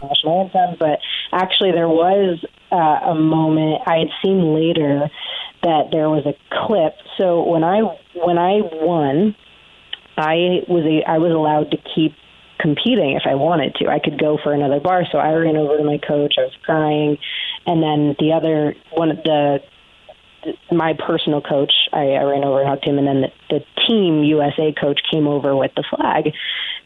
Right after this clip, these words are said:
And I, I just said to her, like, we kinda went back and forth because I was like, "Do I keep jumping? Like, what do I do?" And, and I decided to keep jumping because I was like, "You know what? I'm here.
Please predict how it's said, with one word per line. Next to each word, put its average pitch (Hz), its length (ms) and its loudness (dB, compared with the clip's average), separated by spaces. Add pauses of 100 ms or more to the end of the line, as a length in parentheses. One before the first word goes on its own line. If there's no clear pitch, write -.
And 165 380 0 (640)
I, 156 720 2 (840)
I 165 140 0
just 156 260 -2 (140)
said 170 240 -2
to 165 100 2
her, 147 340 0
like, 156 200 0
we 165 300 0
kinda 180 180 0
went 160 140 0
back 147 180 0
and 147 140 -2
forth 269 320 0
because 165 300 0
I 151 120 2
was 151 160 0
like, 147 200 -2
"Do 151 120 0
I 143 140 0
keep 151 200 -2
jumping? 190 480 0
Like, 156 160 0
what 151 100 0
do 143 120 2
I 139 160 0
do?" 180 340 2
And, 156 220 2 (140)
and 151 360 2 (520)
I 165 220 0 (180)
decided 185 540 0
to 156 60 -2
keep - 280 -4
jumping 226 480 0
because 160 400 -2
I 156 140 0
was 156 180 0
like, 160 180 -4
"You 160 60 -2
know 185 140 0
what? 208 140 0
I'm 196 180 0 (120)
here. 170 340 2